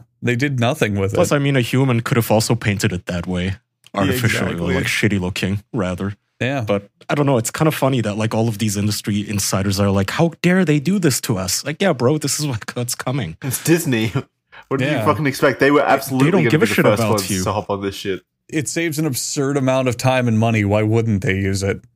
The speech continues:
Speaker 3: Yeah, that's a shame.
Speaker 4: Yeah, like, did you really have any faith in, in Disney? Seriously? Like, you thought that they were gonna be your crusaders?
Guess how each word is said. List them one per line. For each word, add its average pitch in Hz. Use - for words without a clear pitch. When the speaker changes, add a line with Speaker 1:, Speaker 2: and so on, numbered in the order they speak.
Speaker 3:
Yeah, 131
that's 120
a 123
shame. 123
Speaker 4:
Yeah, 139
like, 143
did 160
you 165
really 180
have 170
any 143
faith 143
in, 131
in 117
Disney? 135
Seriously? 131
Like, 120
you 120
thought 127
that 117
they 117
were 117
gonna 120
be 113
your 113
crusaders? 120